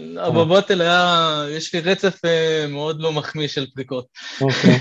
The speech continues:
Speaker 2: <laughs> אז, אה, היה לי בבטל, כן, זה היה פריקה מאוד לא נעימה אז, אה, שעשיתי מדגל, כאילו, אבל הפריקה האחרונה,
Speaker 1: אוקיי.
Speaker 2: כן, אבל הפריקה האחרונה שלי הייתה שניסיתי לעשות over the bar,
Speaker 1: אה.
Speaker 2: ונפלתי עם,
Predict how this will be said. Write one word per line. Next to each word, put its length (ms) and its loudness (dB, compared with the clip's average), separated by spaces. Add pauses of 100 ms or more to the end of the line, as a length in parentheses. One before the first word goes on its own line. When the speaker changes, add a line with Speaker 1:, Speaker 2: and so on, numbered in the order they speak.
(300)
Speaker 2:
<laughs> 400 -4
אז, 200 4
אה, 160 8
היה 120 6
לי 80 6
בבטל, 560 2
כן, 180 0
זה 120 0
היה 220 4
פריקה 400 -4
מאוד 220 -4
לא 140 -2
נעימה 440 -4
אז, 220 -10 (600)
אה, 600 0
שעשיתי 420 -4
מדגל, 560 0 (540)
כאילו, 260 -8 (500)
אבל 240 4
הפריקה 320 0
האחרונה, 400 0 (600)
Speaker 1:
אוקיי. 220 2
Speaker 2:
כן, 140 6
אבל 120 6
הפריקה 340 2
האחרונה 500 0
שלי 240 -2
הייתה 260 0
שניסיתי 500 -6
לעשות 320 -4
over 340 0
the 120 -2
bar, 40 -2
Speaker 1:
אה. 200 -2 (1200)
Speaker 2:
ונפלתי 840 0
עם, 200 -4